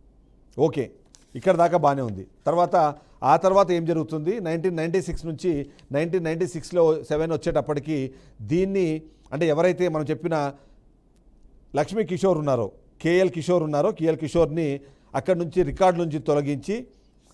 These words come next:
ఆ తర్వాత అక్కడికి జాయిన్ అవుతారు ఎంఏ ఖయ్యూమ్ అనే వ్యక్తి ఎంటర్ అవుతాడు. ఎంఏ, ఏ, ఎంఏ ఖయ్యూమ్ అనే వ్యక్తి ఎంటర్ అయ్యి దీన్ని అతని ప్రాపర్టీగా తను చే-,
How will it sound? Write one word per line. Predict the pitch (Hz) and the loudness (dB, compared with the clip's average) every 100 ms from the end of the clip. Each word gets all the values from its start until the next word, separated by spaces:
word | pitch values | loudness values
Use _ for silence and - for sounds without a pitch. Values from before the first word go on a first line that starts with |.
| - | 0
ఆ | 143 160 | 2 4
తర్వాత | 170 175 175 165 151 147 _ - 131 | 2 2 4 4 2 -2 _ -6 -2
అక్కడికి | 220 208 160 180 131 127 | 2 2 2 0 0 4
జాయిన్ | 151 160 | 4 4
అవుతారు | 151 156 151 156 143 139 _ _ _ _ _ _ _ _ _ _ _ _ _ - | 0 2 2 2 -2 -6 _ _ _ _ _ _ _ _ _ _ _ _ _ -2
ఎంఏ | 147 180 196 190 | 0 2 0 2
ఖయ్యూమ్ | 165 196 190 | 0 2 0
అనే | 160 143 | -2 -4
వ్యక్తి | 131 185 143 135 - - | -4 -4 -4 -6 -14 -4
ఎంటర్ | 139 135 127 | -4 0 0
అవుతాడు. | - 76 - _ _ _ _ - | -2 -10 -16 _ _ _ _ -4
ఎంఏ, | 135 175 175 156 190 | 0 2 2 2 2
ఏ, | 175 147 | 0 0
ఎంఏ | 180 185 165 - _ - | 2 2 -2 -10 _ 0
ఖయ్యూమ్ | 170 185 175 | 4 4 2
అనే | |
వ్యక్తి | 160 160 180 165 151 - | 0 -2 0 -2 -2 -6
ఎంటర్ | 156 165 | -2 0
అయ్యి | 170 147 | 0 0
దీన్ని | 156 170 156 147 147 _ _ - 123 | -4 -4 -6 -8 -12 _ _ -8 -4
అతని | 202 196 180 - 151 | 0 0 0 -2 0
ప్రాపర్టీగా | 156 160 160 160 | 2 0 0 0
తను | 151 151 147 - _ 135 127 - 131 | 0 -2 -6 -8 _ -10 -10 -10 -4
చే-, | 143 | -2